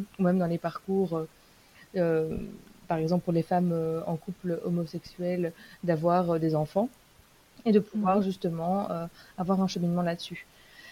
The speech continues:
Speaker 1: Mais aussi tous les cheminements durant la grossesse, avec toutes les difficultés qui peuvent, euh, émerger à ce moment-là, et en postpartum, et en, aller en postnatal après, euh, pour, euh, se sentir bien dans sa parentalité, dans l'accueil d'un enfant,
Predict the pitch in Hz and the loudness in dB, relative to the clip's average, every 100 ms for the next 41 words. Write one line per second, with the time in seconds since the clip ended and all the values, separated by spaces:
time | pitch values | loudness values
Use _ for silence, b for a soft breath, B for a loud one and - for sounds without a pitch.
0 | B B 196 190 185 202 226 208 202 190 | B B 4 4 2 -2 2 2 2 2
1 | 185 185 185 175 220 220 185 165 170 175 | 2 2 2 4 6 8 6 4 2 2
2 | 233 - - - - _ 180 175 175 226 | 0 0 -14 -20 -20 _ 0 2 2 -4
3 | - 175 170 - 170 196 - - 180 175 | -2 -4 -4 -8 -4 -4 -4 -2 0 2
4 | 170 - 170 160 151 156 156 156 - - | 0 -2 -2 -2 -2 -4 -6 -10 -18 -6
5 | 185 175 170 175 170 - 165 160 156 170 | -2 -2 -2 -4 -4 -6 -8 -6 -2 0
6 | 208 220 - 170 165 - 196 196 - 175 | 0 -2 -2 -2 -4 -6 -4 -2 -2 -8
7 | - 170 185 190 160 156 156 - - - | -2 0 2 0 -2 -4 -6 -12 -14 -6
8 | 165 170 156 151 175 - 165 165 151 - | -4 -2 -4 -4 -4 -4 -8 -6 -8 -8
9 | 170 175 - b b b - 165 156 151 | -6 -6 -8 b b b -6 -4 -2 -4
10 | - 208 - 185 180 175 165 160 156 156 | -8 -12 -8 -4 -2 -2 -6 -8 -10 -12
11 | 160 - 180 175 - 160 147 147 143 165 | -14 -10 -6 -4 -2 -2 -2 -4 -4 -2
12 | 185 180 156 156 160 160 160 151 156 151 | -4 -2 -4 -6 -8 -8 -8 -8 -10 -10
13 | 165 165 180 190 180 165 160 160 156 175 | -6 -6 -4 -4 -4 -6 -6 -6 -6 -4
14 | 170 160 156 151 165 170 196 | -6 -4 -6 -8 -8 -4 -4